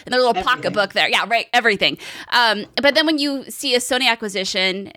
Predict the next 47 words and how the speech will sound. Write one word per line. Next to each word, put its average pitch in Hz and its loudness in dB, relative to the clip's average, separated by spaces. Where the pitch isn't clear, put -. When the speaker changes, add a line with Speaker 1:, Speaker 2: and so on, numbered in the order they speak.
Speaker 1:
which, - -8
I 208 2
mean, 208 -2
a 185 -2
big 247 -2
one 202 0
like 165 -2
this, 180 -2
I 190 -6
feel 170 -6
like 170 -6
it's 170 -10
been, 185 0
well, 453 -8
been 277 -6
a 220 -4
while, 165 0
right? 180 -2
Um, 214 0
it's - -4
like, 262 0
"Okay, 262 -2
cool, 359 0
like, 214 0
what 240 2
are 233 2
they 226 2
getting?" 180 0
And 196 -4
then 214 -2
it 190 -4
comes 208 -8
out 175 0
that 165 0
Bungie 185 -4
is 180 -8
con-, 175 -14
going 233 0
to 220 -6
continue 190 -4
to - -6
independently 175 -2
publish. 214 0
It's 190 -10
like, 185 -2
"Well, 214 -10
what, 214 2